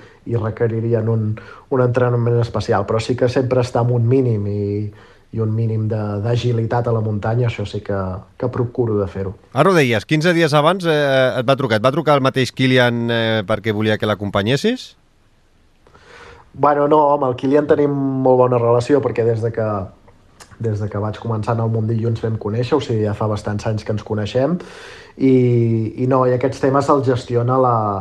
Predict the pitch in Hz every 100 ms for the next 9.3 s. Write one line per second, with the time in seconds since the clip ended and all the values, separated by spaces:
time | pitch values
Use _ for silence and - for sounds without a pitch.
0 | 101 104 107 110 101 - 127 95 98 98
1 | - 101 104 101 101 85 80 - - -
2 | - 92 98 92 - 101 - - 117 107
3 | 107 101 104 101 107 104 101 101 - 120
4 | 143 151 123 117 139 156 104 95 104 101
5 | 139 151 110 87 101 101 98 101 117 131
6 | 147 175 214 - 110 104 110 104 101 117
7 | 135 143 - - - - - 95 85 -
8 | - 98 92 92 92 92 - 131 151 143
9 | 107 95 92